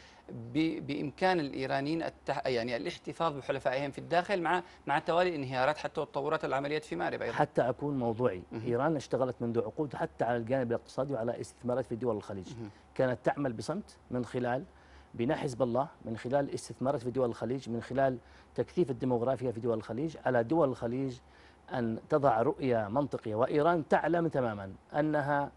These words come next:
Speaker 2: وأقولها قد يتهمني البعض مبالغة، إيران هي يعني بفر ستيت أو دولة حامية لإسرائيل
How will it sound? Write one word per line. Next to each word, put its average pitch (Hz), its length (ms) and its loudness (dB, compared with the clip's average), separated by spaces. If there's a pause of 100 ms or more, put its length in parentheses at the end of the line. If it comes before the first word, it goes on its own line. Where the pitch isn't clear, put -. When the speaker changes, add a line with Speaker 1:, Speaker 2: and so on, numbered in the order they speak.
(260)
Speaker 2:
وأقولها 139 840 2
قد 143 180 4
يتهمني 131 640 2
البعض 120 400 4
مبالغة، 113 500 4 (200)
إيران 143 500 4 (420)
هي 139 340 2 (560)
يعني 113 360 0
بفر 147 280 4
ستيت 135 400 0
أو 113 180 -2
دولة 143 440 6 (100)
حامية 139 580 4
لإسرائيل 117 640 -4